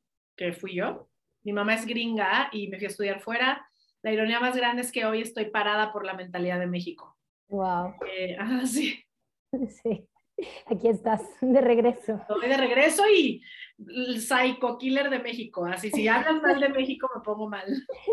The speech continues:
Speaker 2: Me encanta, me encanta, yo soy así. Oye, ¿el peor defecto del ser humano cuál crees que sea?
Speaker 1: Em, no saber escuchar.
Speaker 2: Ok, sí.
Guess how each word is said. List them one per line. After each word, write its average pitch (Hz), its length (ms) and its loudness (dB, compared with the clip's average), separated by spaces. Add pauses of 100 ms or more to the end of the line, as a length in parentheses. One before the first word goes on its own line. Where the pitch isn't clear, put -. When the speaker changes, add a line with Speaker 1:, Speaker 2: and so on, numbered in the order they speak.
(160)
Speaker 2:
Me 285 80 0
encanta, 262 400 0
me 220 100 -2
encanta, 233 340 2
yo 226 140 2
soy 247 180 0
así. 214 240 -2 (680)
Oye, 247 480 6
¿el 269 180 6
peor 320 300 8
defecto 311 680 0
del 254 160 0
ser 262 220 -4
humano 254 500 -2
cuál 233 160 -4
crees 220 200 -6
que 214 100 -4
sea? 208 400 -8 (1700)
Speaker 1:
Em, 214 760 0 (120)
no 226 320 -2
saber 220 280 -2
escuchar. 190 480 -8 (1400)
Speaker 2:
Ok, 196 200 -8 (320)
sí. - 180 -10